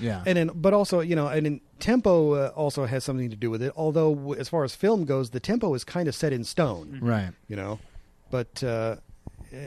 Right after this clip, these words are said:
Speaker 2: and, and actually that also shows in, like, when Herman, uh, conducted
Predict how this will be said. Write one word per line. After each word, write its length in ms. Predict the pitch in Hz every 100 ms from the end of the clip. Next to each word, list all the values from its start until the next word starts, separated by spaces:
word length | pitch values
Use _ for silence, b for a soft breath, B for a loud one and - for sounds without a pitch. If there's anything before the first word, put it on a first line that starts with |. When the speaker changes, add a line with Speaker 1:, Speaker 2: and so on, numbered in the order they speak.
| - -
Speaker 2:
and, 160 | 156 151 B B
and 80 | 156
actually 240 | 180 160
that 140 | 160 156
also 220 | 165 143
shows 300 | - 147 131
in, 40 |
like, 120 | 131 135
when 340 | 147 135 117 _
Herman, 360 | - 196 175 151
uh, 340 | 139 127 120 -
conducted 840 | - 151 147 170 - 139 123 131